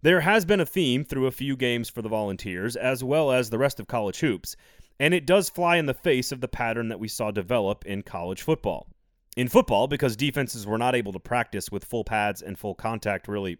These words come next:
at any point, spring football, summer camps, and even all the way throughout the season, offenses have basically been way ahead this year. They've been running seven-on-seven drills for, like, eight months straight, and it's why they've been so much more efficient than defenses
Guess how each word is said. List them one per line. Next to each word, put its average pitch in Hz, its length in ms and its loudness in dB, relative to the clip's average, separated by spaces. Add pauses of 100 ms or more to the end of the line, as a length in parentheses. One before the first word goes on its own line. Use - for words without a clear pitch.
at 85 140 -6
any 127 220 0
point, 87 340 -8 (320)
spring 160 300 4
football, 110 340 0
summer 110 240 -2
camps, 104 400 -6
and 104 140 -4
even 113 200 -2
all 98 140 0
the 101 100 -2
way 92 160 0
throughout 87 340 -8
the 85 60 -18
season, 123 440 -2 (360)
offenses 185 500 2
have 180 140 0
basically 131 460 -2
been 117 220 -2
way 104 220 2
ahead 95 260 0
this 78 180 -10
year. 73 220 -12 (400)
They've 120 240 2
been 131 180 2
running 139 240 2
seven-on-seven 170 680 2
drills 143 240 2
for, - 120 -6
like, 151 240 0
eight 139 200 -2
months 120 220 -4
straight, 139 480 2
and 127 100 -2
it's - 160 -6
why 120 200 0
they've 120 200 -2
been 117 140 -2
so 131 320 0
much 120 260 -4
more 104 160 -2
efficient 143 440 -4
than 127 140 -2
defenses 110 540 -4